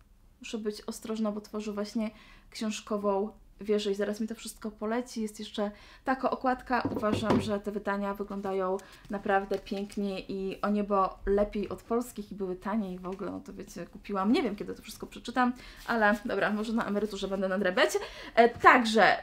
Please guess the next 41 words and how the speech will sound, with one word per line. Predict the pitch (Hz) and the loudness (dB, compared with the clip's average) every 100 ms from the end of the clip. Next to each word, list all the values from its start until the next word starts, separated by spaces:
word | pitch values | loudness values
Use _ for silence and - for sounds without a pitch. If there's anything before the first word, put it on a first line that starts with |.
| - - - | -6 -20 2
to | 302 254 - - - | 8 10 8 2 -6
sobie | - 226 226 | 0 2 2
tutaj | 247 240 208 196 - | 2 4 4 4 0
odkładamy. | - - 247 220 311 320 | -2 0 0 4 4 2
Przechodzimy | 302 - 262 220 226 233 220 208 | 0 -2 -4 -2 0 2 2 2
do | 214 202 208 - - | 4 4 2 -6 -4
Edgara | 240 220 240 233 226 | -2 4 4 6 6
Allana | - 214 208 214 190 | 6 6 6 6 4
Poe. | 185 - 277 294 | 4 4 6 6
Mam | 262 247 | 4 2
tutaj | 220 208 | -2 -2
trochę | 220 226 | -2 -2
wesperków, | 214 - 285 277 269 254 | -2 -2 -2 -2 -2 -4
tylko | 240 233 | -4 -2
niestety, | 220 220 226 220 208 208 - - | -4 -4 -4 2 2 2 -8 0
e, | 220 | 2
w | 214 | 4
miękkich | 240 302 302 269 | 4 4 0 -6
okładkach. | 277 277 277 - 269 269 | -2 0 0 -2 -2 -4
W | |
sumie | - 247 247 233 233 - - - - - - | -2 0 2 2 0 -2 -14 -20 -20 -20 -8
powinnam | 254 294 285 | -2 2 2
chyba | 285 247 | 2 0
kupować | 247 220 226 220 - | -2 -2 -2 -2 -4
sobie | 226 220 | -4 0
je | 214 208 | 0 0
w | 208 | -2
twardych | - - 185 196 - - - | -10 -2 -2 -2 -6 -8 -12
oprawach, | - - - - | -8 -8 -6 -10
tak | - - | -12 -8
mi | 208 | -8
się | - 214 | -8 -8
wydaje. | 208 202 180 - 208 | -8 -6 -4 -4 -6
Wespery | 214 - 208 202 | -8 -6 -4 -4
w | 196 | -4
ogóle, | 190 196 | -4 -4
oni | 202 208 | -4 -6
tak | 214 - | -6 -12
pięknie | - 233 226 | -10 -6 -4
wydają | 208 196 196 | -4 -6 -6
książki | - 208 208 214 | -6 -6 -6 -6